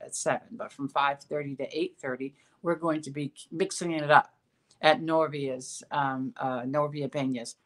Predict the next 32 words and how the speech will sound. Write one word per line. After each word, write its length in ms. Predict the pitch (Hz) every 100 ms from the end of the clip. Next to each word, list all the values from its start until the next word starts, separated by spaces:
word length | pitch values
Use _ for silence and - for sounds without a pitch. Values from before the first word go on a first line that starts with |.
| _
Fort 340 | - 226 214
Hill 300 | - 196 185
Bar 300 | 175 160 156
and 160 | 147 143
Grill 340 | 160 170 254 _ _
on 200 | - 156
Washington 640 | 143 139 147 - 156 143 139
Street 420 | - - 180 254 _ _ _ - _ -
in 200 | 165 147
Roxbury. 720 | 131 143 - 156 156 160 233 247 _ _ _
On 260 | 151 143 143
the 100 | 135
sixteenth, 1000 | - - 262 - - - 214 311 _ _ _ _ -
we 160 | 185
will 160 | 180 170
be 360 | 147 170 170 -
at, 420 | 160 151 147 - -
uh, 200 | 156 147
Saleo. 640 | 143 - 131 135 135 220 262 _ _ _ _
And, 260 | 156 151 143
um, 240 | 139 135 123
and 100 | 143
you 220 | 139 165
know 320 | 160 139 147 202
the 120 | 151
proprietor, 580 | 143 143 - 135 135 139
Cheryl 400 | 151 - 143 139
Strader, 520 | - 147 135 131 190 _ _ -
in 260 | 151 139
Nubian 400 | 143 156 151 147
Square, 560 | 135 - - 143 156 214 _ _ _ _
uh, 260 | 151 147 139